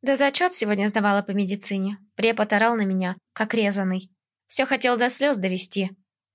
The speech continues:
<laughs> «Не смогла я в один присест реанимировать Гошу», засмеялась. «Но это нормально», пожал плечами парень.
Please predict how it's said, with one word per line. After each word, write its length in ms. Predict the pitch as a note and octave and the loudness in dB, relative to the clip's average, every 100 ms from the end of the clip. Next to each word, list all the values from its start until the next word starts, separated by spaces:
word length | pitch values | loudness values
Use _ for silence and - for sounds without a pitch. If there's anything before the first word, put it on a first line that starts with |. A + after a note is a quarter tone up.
| - | -8
<laughs> 1080 | B3+ - F#4 E4+ D#4+ C4 C4+ D4+ D#4+ C4+ - | -6 -2 0 2 0 0 -4 -6 -12 -10 -2
«Не 100 | C#4 | 0
смогла 460 | C#4 C4 C4+ C4+ | 2 2 4 4
я 80 | A#3 | 4
в 40 | |
один 220 | A3+ A3 A3 | 2 0 -2
присест 460 | A#3 - A3 A3 | 0 2 0 0
реанимировать 580 | G#3+ G#3 A3 A3 G#3 G#3+ | 0 0 0 2 2 2
Гошу», 480 | G#3+ G#3 G3+ - - - - _ _ - | 0 0 -2 -6 -12 -20 -20 _ _ -6
засмеялась. 760 | G3 - G#3+ G#3+ F3+ E3+ E3+ - _ _ - | 0 0 0 0 0 -2 -6 -10 _ _ -4
«Но 180 | A#3 | 0
это 180 | D4+ D#4 | 2 2
нормально», 640 | C4 G3+ G3 A3 G#3 F3 - | 2 2 4 2 2 -2 -6
пожал 240 | F#3 G3 G3 | -2 0 -2
плечами 380 | F#3 - F#3 | -2 -4 -4
парень. 440 | F#3 F#3 F3 F3 | -2 -2 -2 -6